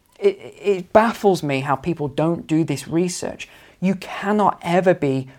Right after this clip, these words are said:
one hundred percent renewables. It is, it's physically impossible. You can read any report and it will tell you it is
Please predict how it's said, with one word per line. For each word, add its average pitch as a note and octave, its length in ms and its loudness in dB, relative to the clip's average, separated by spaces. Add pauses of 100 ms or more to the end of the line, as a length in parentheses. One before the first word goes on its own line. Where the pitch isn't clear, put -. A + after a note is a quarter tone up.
(120)
one D3 240 4
hundred F3 440 0
percent C#3 380 -8
renewables. D#3+ 680 -4
It D#3+ 120 -4
is, - 280 -8
it's F#3 220 -2
physically A#3 640 -2
impossible. D#3 680 -4 (260)
You G3 100 0
can G3+ 140 -2
read G#3 320 0
any G#3 300 2
report G#3+ 480 2
and D3 80 -2
it - 80 -4
will C#3 80 0
tell G3 320 -2
you C#3+ 280 2 (360)
it F3+ 100 2
is F3 220 4